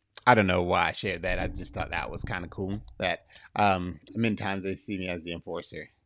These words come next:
'cause we gotta hold the line, right? You gotta hold the line, people. Um, but also, watch this.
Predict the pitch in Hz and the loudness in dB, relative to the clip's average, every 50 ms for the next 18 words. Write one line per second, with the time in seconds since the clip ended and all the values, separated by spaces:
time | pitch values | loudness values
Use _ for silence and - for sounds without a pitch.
0 | _ - - 104 92 92 98 98 95 - 131 123 123 127 147 190 233 247 220 135 | _ -10 -6 -4 0 2 2 2 4 6 6 6 6 6 8 8 8 8 6 2
1 | 80 - - _ _ _ _ _ _ _ - 101 120 139 - - _ _ _ _ | -2 -6 -12 _ _ _ _ _ _ _ 2 2 2 2 0 -4 _ _ _ _
2 | _ _ _ - 131 101 - - 156 139 123 104 107 107 107 107 104 95 90 82 | _ _ _ -6 -6 -6 -4 -4 -4 -4 -4 -6 -8 -8 -8 -6 -8 -8 -12 -14
3 | 78 76 _ _ _ - 101 - - - - _ _ _ _ _ 104 - _ _ | -18 -20 _ _ _ -20 -20 -20 -20 -20 -20 _ _ _ _ _ -20 -20 _ _
4 | _ _ _ _ _ _ _ _ _ _ _ _ _ _ _ _ _ _ _ - | _ _ _ _ _ _ _ _ _ _ _ _ _ _ _ _ _ _ _ -12
5 | - - 98 95 92 90 92 95 95 90 87 80 _ _ _ _ _ _ _ _ | -4 -2 -2 -2 -2 -2 -4 -6 -8 -10 -12 -14 _ _ _ _ _ _ _ _
6 | _ _ _ _ _ _ _ _ _ _ _ _ _ _ _ _ _ _ _ _ | _ _ _ _ _ _ _ _ _ _ _ _ _ _ _ _ _ _ _ _
7 | _ _ _ _ - - 117 123 113 117 131 131 - 165 156 160 180 175 - _ | _ _ _ _ 0 2 4 6 8 6 6 6 4 4 4 4 2 0 -6 _
8 | _ _ _ _ _ - - 107 123 - - - 92 92 - - - - | _ _ _ _ _ -2 -2 -2 -2 -4 -6 -8 -8 -8 -10 -12 -18 -20